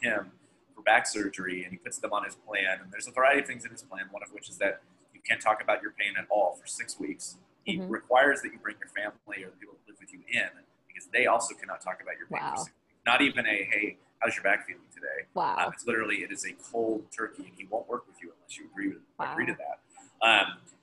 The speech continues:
Speaker 1: you need to do expressive writing once a day, which
Speaker 2: Mm-hmm.
Speaker 1: is, it's journal. It's a fancy
Speaker 2: Yeah.
Speaker 1: word for journaling. Um, and then, uh,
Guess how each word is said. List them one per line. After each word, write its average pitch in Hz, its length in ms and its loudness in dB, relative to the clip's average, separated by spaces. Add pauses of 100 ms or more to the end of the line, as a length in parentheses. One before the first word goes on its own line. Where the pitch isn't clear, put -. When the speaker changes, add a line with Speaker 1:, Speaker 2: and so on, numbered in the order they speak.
(100)
Speaker 1:
you 117 160 2
need 117 80 2
to 120 80 6
do - 20 4
expressive - 420 0
writing 101 380 4
once - 220 -10
a - 20 -20
day, 90 260 0
which 170 220 -4
Speaker 2:
Mm-hmm. 185 80 -4
Speaker 1:
is, - 200 -6 (120)
it's - 220 -2
journal. 117 400 4
It's - 240 0
a - 20 -14
fancy - 240 0
Speaker 2:
Yeah. - 40 -18
Speaker 1:
word - 120 -20
for - 80 -20 (140)
journaling. - 580 -4 (220)
Um, - 60 -18 (960)
and 120 160 4
then, 117 320 4
uh, 98 220 4